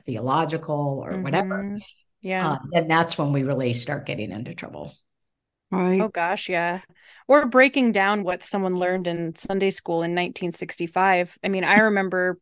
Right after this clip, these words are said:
Speaker 2: preaching on Mary Magdalene once and saying, "There's been a long-held belief that Mary Magdalene was a sex worker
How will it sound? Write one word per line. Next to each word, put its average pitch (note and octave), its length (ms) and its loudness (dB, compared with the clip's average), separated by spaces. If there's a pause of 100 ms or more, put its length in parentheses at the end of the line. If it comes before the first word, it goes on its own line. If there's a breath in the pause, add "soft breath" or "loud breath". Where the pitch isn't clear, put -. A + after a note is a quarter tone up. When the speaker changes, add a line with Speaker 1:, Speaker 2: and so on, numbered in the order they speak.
(140)
Speaker 2:
preaching G3+ 360 -2
on F3+ 140 0
Mary F3+ 200 0
Magdalene F#3+ 520 2
once F3 260 -4
and F3 140 -4
saying, F3 420 -2 (340 loud breath)
"There's A#3+ 160 4
been B3+ 100 6
a B3 60 6
long-held D#4 480 6
belief D4+ 360 2
that A3 120 0
Mary A3+ 180 0
Magdalene A3+ 380 0
was A3 120 -2
a G#3 40 -10
sex - 360 -4
worker E3 420 -2